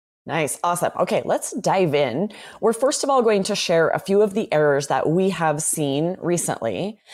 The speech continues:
so that you kind of have an idea of these very common errors to look out for, to avoid. And the first one, when we're talking about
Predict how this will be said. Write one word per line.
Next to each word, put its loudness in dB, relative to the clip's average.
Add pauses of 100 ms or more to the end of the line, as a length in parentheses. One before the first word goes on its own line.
(180)
so 0
that -2
you -2
kind -2
of -2
have 0
an 2
idea 2
of -2
these 0 (100)
very 2
common -2
errors 2
to -2
look 2
out -2
for, -6
to 0
avoid. 0 (460)
And 2
the 0
first -4
one, 2
when 2
we're 2
talking -2
about 0